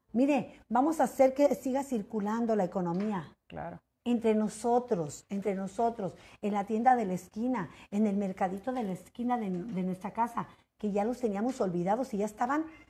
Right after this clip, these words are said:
Speaker 1: de
Speaker 2: Y puro,
Speaker 1: verdad
Speaker 2: puro
Speaker 1: a punto de la
Speaker 2: supermercados,
Speaker 1: quiebra, y
Speaker 2: puro
Speaker 1: puro
Speaker 2: su-,
Speaker 1: supermercado grande,
Speaker 2: supermercado.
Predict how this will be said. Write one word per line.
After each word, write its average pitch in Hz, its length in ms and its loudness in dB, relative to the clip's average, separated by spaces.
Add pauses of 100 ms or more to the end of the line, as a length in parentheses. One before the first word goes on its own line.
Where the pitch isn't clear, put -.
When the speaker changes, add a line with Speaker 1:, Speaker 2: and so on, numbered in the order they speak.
(180)
Speaker 1:
de - 140 4
Speaker 2:
Y 214 100 6
puro, 285 140 8
Speaker 1:
verdad 240 160 10
Speaker 2:
puro 285 120 10
Speaker 1:
a - 20 8
punto 302 120 4
de 285 200 10
la 370 80 10
Speaker 2:
supermercados, 285 280 8
Speaker 1:
quiebra, 262 160 6
y - 20 4
Speaker 2:
puro 269 140 8
Speaker 1:
puro 294 140 2
Speaker 2:
su-, 302 140 2
Speaker 1:
supermercado 240 540 4
grande, 277 320 4
Speaker 2:
supermercado. 214 280 0